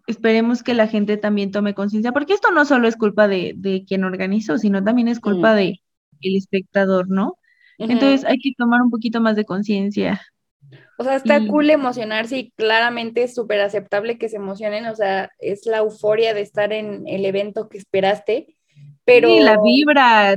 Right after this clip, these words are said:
Speaker 1: todo, o sea,
Speaker 2: Ajá.
Speaker 1: todo lo que se está generando alrededor de ti genera demasiadas emociones, pero... Pero también hay que, pues hay que también pensar en, en, en ti, o sea, porque si piensas en ti,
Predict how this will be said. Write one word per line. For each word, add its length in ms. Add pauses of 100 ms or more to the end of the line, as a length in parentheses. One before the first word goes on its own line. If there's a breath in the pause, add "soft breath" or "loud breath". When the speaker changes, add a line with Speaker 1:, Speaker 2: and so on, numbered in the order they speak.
Speaker 1:
todo, 440
o 60
sea, 140
Speaker 2:
Ajá. 60
Speaker 1:
todo 120
lo 140
que 160
se 60
está 160
generando 360
alrededor 400
de 120
ti 220 (280 loud breath)
genera 340
demasiadas 580
emociones, 720
pero... 540 (1400)
Pero 260
también 320
hay 160
que, 680 (720)
pues 160
hay 140
que 140
también 320
pensar 360
en, 260
en, 440
en 240
ti, 140 (100)
o 100
sea, 200
porque 480 (220)
si 180
piensas 360
en 200
ti, 280